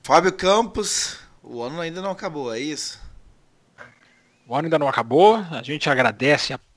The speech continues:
Speaker 2: muito a presença do Adalto, porque o nível, o nível é muito bom dos programas. Eu tô começando a ficar muito convencido que toda vez que o, que o, que o, que o, essa funda, essa discussão analítica, essa discussão de pontos de vista, cada um com a sua,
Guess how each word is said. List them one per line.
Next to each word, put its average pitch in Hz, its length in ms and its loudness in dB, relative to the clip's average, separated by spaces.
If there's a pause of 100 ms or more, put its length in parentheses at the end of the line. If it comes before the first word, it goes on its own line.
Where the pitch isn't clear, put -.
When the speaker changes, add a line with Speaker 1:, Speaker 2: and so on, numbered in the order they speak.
Speaker 2:
muito 185 580 6
a 120 60 -2
presença 120 560 -4
do 110 100 4
Adalto, 120 380 2 (100)
porque - 300 0
o 175 60 8
nível, 196 520 6
o 170 140 0
nível 214 200 6
é 196 60 6
muito 208 180 -2
bom 151 220 6
dos 127 80 -8
programas. 175 220 4
Eu 302 40 0
tô - 0 -
começando 294 340 4
a - 20 6
ficar - 160 4
muito 277 180 -4
convencido 190 640 2
que - 80 -12
toda 185 160 4
vez 156 180 4
que - 60 -2
o, 143 180 6
que - 120 -6
o, 147 40 0
que 139 320 -2
o, 127 120 0
que 139 120 0
o, 131 160 6
essa 120 140 2
funda, 214 380 2
essa 190 120 0
discussão 220 300 0
analítica, 185 560 0
essa 175 140 -4
discussão 202 320 -4
de 180 80 -4
pontos 190 340 -2
de 151 100 -2
vista, 156 380 -4
cada 160 240 4
um 170 140 -2
com 147 240 -8
a - 20 -8
sua, 143 300 -2